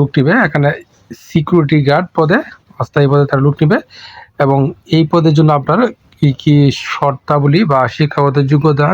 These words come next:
কি প্রয়োজন হবে এবং বেতন স্কেল কি কম বলা হয়েছে দেখেন, বেতন স্কেল বাংলাদেশ ব্যাংকের বিদ্যমান বিধি অনুযায়ী আপনাকে তারা প্রদান করবে এবং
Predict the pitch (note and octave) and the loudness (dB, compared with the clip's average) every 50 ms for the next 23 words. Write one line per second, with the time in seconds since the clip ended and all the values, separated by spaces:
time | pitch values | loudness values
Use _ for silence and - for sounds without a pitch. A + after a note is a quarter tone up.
0 | D3 - D#3+ D3+ D#3+ - - - - - - - - - _ _ - D3+ D3 D3 | -2 -2 -2 -2 -2 -4 -8 -14 -18 -16 -16 -18 -20 -20 _ _ 0 2 4 4
1 | C#3 D3 C#3 C3 C3+ D#3+ E3 D#3 D3+ C#3+ C3 C3 C#3 C3 - D3+ D3 C#3 - - | 4 2 2 2 2 2 2 2 2 2 2 0 0 -2 0 -2 -2 -2 -2 -4
2 | - D3+ D3 C#3+ - _ - D3 C#3+ C#3 C3+ - - D3+ D3 D3+ D#3 D3 C3+ - | -4 -2 -2 -2 -4 _ -2 0 0 0 0 -2 -4 -4 -4 -2 -4 -4 -4 -2
3 | D3 C#3+ C#3+ C#3 B2+ C3+ C3 D3 C3+ F3 A3 C4 - _ - - - - - _ | -2 -2 0 0 0 0 0 0 0 0 0 -2 -4 _ -20 -20 -20 -20 -20 _
4 | _ _ _ - C#3 C3 C#3 C3 - D#3+ D3+ D3 - - E3 F3 F#3+ D3+ D3 C#3+ | _ _ _ -2 0 0 0 0 0 0 0 0 0 0 0 0 0 0 0 0
5 | C#3+ D3 C#3+ C3 C#3 C3+ C#3 C#3+ D#3 - D3 C3+ A#2+ C3+ C3+ C#3 C#3 C3+ D#3 C#3+ | 2 0 0 2 2 2 2 0 0 0 -2 -2 0 0 0 0 0 0 0 0
6 | C3+ D3+ D3 C3+ D#3 D3+ D3+ D3 C3+ B2+ C3+ C3 C#3 D3 C#3+ C#3 C3+ B2+ C3+ C3+ | 0 0 0 2 2 0 2 2 0 0 0 2 2 2 2 2 2 2 0 -2
7 | B2+ - - B2 B2+ A2+ C3 C3 B2 - C#3+ C3+ C#3 C#3+ C3+ - D#3+ E3 G3 F#3 | -4 -4 -4 -2 -2 -2 -2 -2 -2 -2 -2 0 0 0 0 -2 -2 0 0 2
8 | D#3+ C#3+ C#3+ | 2 2 2